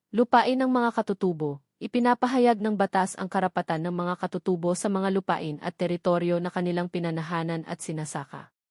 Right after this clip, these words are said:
Tatlo, pagsusuri at pagtatalaga ng teritoryo, nagbibigay ng proseso para sa pag-amin at pagkilala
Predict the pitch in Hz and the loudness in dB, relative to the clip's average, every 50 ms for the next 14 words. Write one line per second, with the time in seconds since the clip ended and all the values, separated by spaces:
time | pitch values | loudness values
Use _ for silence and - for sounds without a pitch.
0 | _ _ _ _ _ _ _ _ _ _ _ _ - - 240 - - 233 208 185 | _ _ _ _ _ _ _ _ _ _ _ _ -2 -2 -2 0 0 0 2 2
1 | 160 147 - _ _ _ _ - 214 214 - 269 - - 294 277 269 269 - - | 2 0 -4 _ _ _ _ -4 -4 -2 -2 -2 0 2 2 2 2 2 0 0
2 | 220 - - 220 208 - 233 - 240 240 240 226 226 214 220 233 226 - 214 208 | 0 0 -2 -2 0 0 2 4 4 4 4 4 4 2 2 2 0 2 2 2
3 | 214 208 - 196 185 175 170 165 156 147 143 143 - _ _ _ 220 233 226 208 | 2 2 2 2 2 2 0 0 -2 -2 -4 -8 -12 _ _ _ -2 -2 0 2
4 | 240 262 240 285 240 262 247 240 254 233 - 208 196 - 202 185 185 - - 175 | 0 0 2 4 6 6 6 6 4 2 0 -2 0 0 0 0 0 0 0 0
5 | 170 - - 190 190 190 208 - 240 - - 196 180 - 190 196 202 208 208 208 | 0 2 4 4 4 4 2 0 -2 -2 -2 -2 -2 0 0 2 2 2 2 0
6 | 196 - 196 196 - 202 190 - 214 202 202 190 180 185 | 0 -2 -6 -6 -4 -4 -4 0 2 4 4 4 4 4